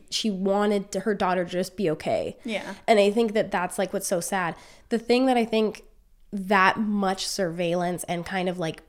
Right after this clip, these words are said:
Speaker 1: protecting and putting up walls and kind of stuff can do is that it actually sometimes puts your kid into even more dangerous situations every now and again. And so, um,
Speaker 2: In what way? Sorry.
Speaker 1: Um, because I think that, like, just like you said, if your kid feels like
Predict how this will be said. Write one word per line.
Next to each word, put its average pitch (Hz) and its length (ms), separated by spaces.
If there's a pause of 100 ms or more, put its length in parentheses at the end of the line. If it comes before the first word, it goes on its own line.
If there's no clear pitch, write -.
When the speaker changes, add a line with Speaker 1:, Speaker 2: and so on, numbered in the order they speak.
(220)
Speaker 1:
protecting 208 560
and 180 120
putting 214 180
up 185 120
walls 180 320
and 190 100
kind 180 100
of 175 60
stuff 185 180
can 180 240
do 196 300
is 208 100
that 202 180
it - 160
actually 190 340
sometimes 185 400
puts - 300
your 180 80
kid 175 220
into 160 240
even 180 240
more 151 220
dangerous 151 360
situations - 640
every 151 140
now 120 140
and 120 100
again. 98 280 (520)
And 220 200
so, 202 480
um, 180 460 (640)
Speaker 2:
In 247 140
what 240 140
way? 220 160
Sorry. 214 260 (380)
Speaker 1:
Um, 254 280 (160)
because 262 260
I 262 100
think 277 280
that, 269 180
like, 208 280
just 220 220
like 226 160
you 226 100
said, 202 320
if 196 140
your 202 100
kid 214 280
feels 202 360
like 180 360